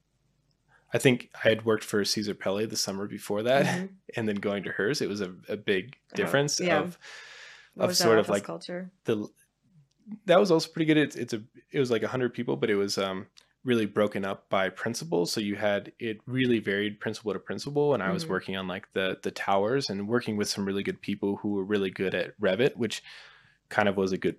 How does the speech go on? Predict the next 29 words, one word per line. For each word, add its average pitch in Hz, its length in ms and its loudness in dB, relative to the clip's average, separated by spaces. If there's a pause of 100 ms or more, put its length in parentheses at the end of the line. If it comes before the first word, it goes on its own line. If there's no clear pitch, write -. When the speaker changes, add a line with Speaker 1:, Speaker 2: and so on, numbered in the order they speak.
Speaker 1:
a, 104 320 0
a, 87 40 -4 (160)
a 104 100 0
boot 107 300 2
camp 98 220 -2
for - 120 -4
me 98 260 0
and, 98 280 -4
and 98 180 -6 (120)
pushing 95 340 0
my 90 180 0
Revit 98 260 0
skills 98 460 2
and, 92 240 -4
and 95 200 -6
getting 95 300 -2
outside 92 460 -2
the - 40 -10
box - 380 -2
with 95 160 -4
Revit, 98 300 0
which 110 160 -4
I, 110 260 0
I 107 100 -4
believe 107 280 -2
in 110 100 -4
a 117 80 -8
lot. 120 260 -4 (680)
But 107 300 6